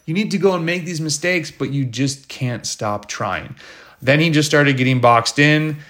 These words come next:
started overthinking everything, and never was lining up to just go rip it and try and get in a good move, win from a break, just was always having these paralyzing thoughts. So what is the takeaway for you?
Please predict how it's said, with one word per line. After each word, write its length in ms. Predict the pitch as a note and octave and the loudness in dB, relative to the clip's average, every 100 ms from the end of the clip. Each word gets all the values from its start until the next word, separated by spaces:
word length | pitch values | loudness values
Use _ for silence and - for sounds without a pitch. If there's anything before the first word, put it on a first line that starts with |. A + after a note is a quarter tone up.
| - | -20
started 440 | - - C3+ C3+ C3 | -8 2 4 4 2
overthinking 560 | C3 B2 A#2+ C3 A#2 | -2 -2 -2 -2 0
everything, 680 | A#2+ C#3+ D#3 E3+ E3+ F3 D#3 - _ _ | 0 0 0 0 -2 -4 -10 -16 _ _
and 400 | C3+ C3 B2 - | 0 2 0 -6
never 440 | A#2 B2+ D#3 E3 F3+ | -4 2 4 4 6
was 200 | D#3+ C#3+ | 4 4
lining 300 | C#3+ D3 C3+ | 4 4 4
up 160 | C#3 | 0
to 140 | - B2+ | -2 -4
just 240 | C3 A2+ | -2 0
go 200 | C3 A#2+ | 4 4
rip 380 | G#2+ A2 C3+ C3+ | 4 2 2 2
it 180 | F3 - | 0 -2
and 200 | - B2 | -6 -6
try 600 | A2+ C3 C3 C3 C3 B2+ - | 0 2 4 4 2 0 -4
and 520 | B2 A#2+ A#2+ A#2 A2 | -4 -2 -2 -6 -2
get 160 | C#3+ - | -2 0
in 80 | |
a 40 | D3 | 0
good 200 | C3+ C3+ | 0 0
move, 560 | B2+ C3 C3 B2+ A2 | 0 2 2 0 -2
win 200 | B2+ C#3+ | -2 0
from 140 | C#3+ C#3+ | 0 -2
a 80 | B2+ | -2
break, 480 | C3 C3 C3 B2+ - - - - | 0 2 0 -4 -14 -20 -12 -2
just 260 | D3 D3+ | -2 0
was 220 | D3 C#3+ - | -2 -2 0
always 360 | C#3 C#3+ C#3 | 2 4 2
having 280 | C3 B2+ B2+ | 2 0 0
these 160 | B2 A2+ | -4 -6
paralyzing 680 | - A#2+ A#2+ A2+ G#2+ A2 G#2 | -2 0 2 0 -2 -6 -8
thoughts. 440 | G2+ F#2+ - - - - - - _ | -8 -8 -12 -18 -20 -20 -20 -20 _
So 260 | - D3+ D3 | -2 2 2
what 280 | D3 C#3+ F3+ | 2 2 2
is 120 | E3 | 0
the 100 | E3 | -2
takeaway 560 | D3 D3+ D3 D3 D3 D3 | 0 2 2 4 4 2
for 140 | C3+ | 0
you? 520 | B2 B2+ D3+ E3+ E3 | 2 4 4 2 -2